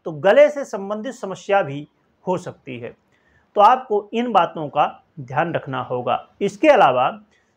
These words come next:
शुक्र अब नीचत्व छोड़ के और गोचर करने वाले हैं मंगल की राशि में, तो लक्ष्मी नारायण योग का निर्माण तो करेंगे, तो धन लाभ तो करवाएंगे,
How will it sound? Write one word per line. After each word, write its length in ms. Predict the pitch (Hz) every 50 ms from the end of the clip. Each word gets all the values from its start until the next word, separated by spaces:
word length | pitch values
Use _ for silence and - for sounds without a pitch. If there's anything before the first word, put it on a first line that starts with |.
| _ _ _ _ _ -
शुक्र 460 | 320 330 330 330 277 208 - - - -
अब 140 | 226 240 233
नीचत्व 500 | 214 220 214 214 294 294 302 - - 233
छोड़ 320 | - - 208 202 - 165
के 280 | - - 147 135 143 185 - _ _ _ _ _ _ _ _ _ -
और 320 | 233 233 269 277 277 208 170
गोचर 340 | 175 208 247 240 294 277
करने 340 | 277 277 254 208 220 220 220
वाले 320 | 208 185 165 160 175 208 196
हैं 340 | 143 147 131 127 135 - _ _ _ _ _ _ _ _ _ _ _ _ _ _ _ _ _ _ _ _ 170
मंगल 460 | 156 147 156 190 214 226 269 277 269
की 160 | 269 285 285
राशि 380 | 269 254 240 233 233 - 269 262
में, 220 | 254 262 285 294 - _ _ _ _ _ _ _ _ _ _ _ _ -
तो 80 | 233
लक्ष्मी 440 | 214 214 240 240 240 - 294 320 320
नारायण 400 | 302 285 240 226 226 233 233 233
योग 320 | 226 220 226 226 220 220 -
का 120 | 220 208
निर्माण 380 | 185 190 185 190 190 190 202 196
तो 180 | - 214 196
करेंगे, 520 | 190 - - 196 202 269 269 240 170 165 165
तो 160 | 165 196 170
धन 260 | 139 127 120 202 254
लाभ 340 | 294 277 269 269 262 240 - -
तो 100 | 254 233
करवाएंगे, 760 | 240 214 196 196 190 196 220 247 240 196 143 127 123 135